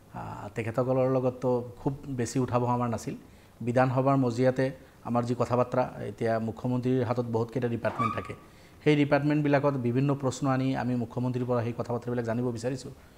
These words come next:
কিন্তু দুৰ্ভাগ্যবশতঃ অসমত মুখ্যমন্ত্ৰীসকলে, আহ, হেমন্ত বিশ্বৰ বাহিৰে বাকীসকলে কমেই ৰিপ্লাই দিছিল।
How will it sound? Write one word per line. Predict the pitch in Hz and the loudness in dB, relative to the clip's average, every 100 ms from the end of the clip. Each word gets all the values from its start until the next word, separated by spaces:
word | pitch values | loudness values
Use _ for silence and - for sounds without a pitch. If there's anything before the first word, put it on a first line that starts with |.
| - - - | -20 -20 -8
কিন্তু | 147 151 | -2 2
দুৰ্ভাগ্যবশতঃ | 143 156 175 180 175 175 | 6 6 6 4 4 6
অসমত | 160 156 165 | 6 6 2
মুখ্যমন্ত্ৰীসকলে, | 156 143 151 156 156 160 156 143 151 151 | 2 0 0 2 2 2 2 2 2 0
আহ, | 156 - - - 127 120 120 117 127 135 139 135 113 | -2 -12 -20 -8 -2 0 2 0 -4 -8 -10 -6 -2
হেমন্ত | 131 151 151 | 0 0 0
বিশ্বৰ | 160 147 - - 160 165 | 0 0 -2 0 2 2
বাহিৰে | 160 143 127 151 156 | 2 2 2 2 2
বাকীসকলে | 147 - 143 151 | 2 2 2 2
কমেই | 156 151 156 | 0 2 2
ৰিপ্লাই | 151 139 139 | 2 2 0
দিছিল। | 127 131 | 0 -6